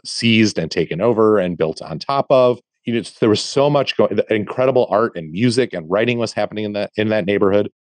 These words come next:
But I, you know, I was twenty-two or whatever and essentially blind to all that stuff.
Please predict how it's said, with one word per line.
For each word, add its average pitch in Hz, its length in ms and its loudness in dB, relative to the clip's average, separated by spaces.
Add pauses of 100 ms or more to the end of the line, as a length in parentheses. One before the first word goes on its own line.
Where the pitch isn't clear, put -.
(160)
But 120 80 2
I, 131 140 -2
you 233 100 0
know, 233 80 0
I 123 100 4
was 135 300 0
twenty-two 135 600 0
or 95 120 4
whatever 78 420 0
and 92 300 -2
essentially 110 720 0
blind 90 480 -2
to - 100 -10
all 95 220 2
that 85 200 0
stuff. 76 320 -10